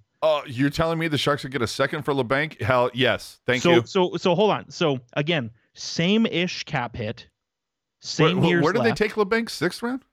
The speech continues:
Speaker 2: Sixth, sixth round, I believe.
Speaker 1: Yeah,
Speaker 2: Yeah.
Speaker 1: yeah. Second round. Uh, thank
Speaker 2: So,
Speaker 1: you.
Speaker 2: same-ish cap hit, same years left,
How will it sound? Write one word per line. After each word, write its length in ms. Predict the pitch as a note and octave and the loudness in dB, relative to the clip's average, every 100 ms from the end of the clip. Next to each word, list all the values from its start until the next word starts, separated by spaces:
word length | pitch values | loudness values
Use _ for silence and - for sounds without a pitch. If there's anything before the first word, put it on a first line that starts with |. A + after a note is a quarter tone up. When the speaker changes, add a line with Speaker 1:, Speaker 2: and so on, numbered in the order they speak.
| _ _ _ _ | _ _ _ _
Speaker 2:
Sixth, 380 | - D3 - - | -8 -8 -8 -20
sixth 300 | - D3+ - | -10 -10 -8
round, 160 | A2+ G#2+ | -8 -6
I 40 | |
believe. 140 | G#2 G#3+ | 0 0
Speaker 1:
Yeah, 80 | |
Speaker 2:
Yeah. 120 | A2+ G#2 | 0 0
Speaker 1:
yeah. 180 | E3 C3 - _ | 0 0 -6 _
Second 320 | - F3 F#3+ | -4 -2 -2
round. 240 | F3+ E3 - | -8 -10 -14
Uh, 60 | - A#2 - | -14 -14 -10
thank 180 | - D#3+ | -4 2
Speaker 2:
So, 80 | E3+ | 4
Speaker 1:
you. 140 | D3 - _ _ - - - _ _ _ - | 4 0 _ _ -20 -20 -20 _ _ _ -16
Speaker 2:
same-ish 720 | - - E3 G3+ G3+ G#3 - | -12 -2 2 4 4 2 -2
cap 300 | C3+ A2+ - | -4 -6 -6
hit, 220 | G#2+ C#3+ _ _ _ _ _ _ | -8 -8 _ _ _ _ _ _
same 560 | - - D#3 D#3 F3+ E3+ | -14 -4 0 2 2 2
years 320 | D#3+ D3+ C3 | 2 0 -2
left, 460 | A#2 G#2+ - - | -6 -6 -10 -20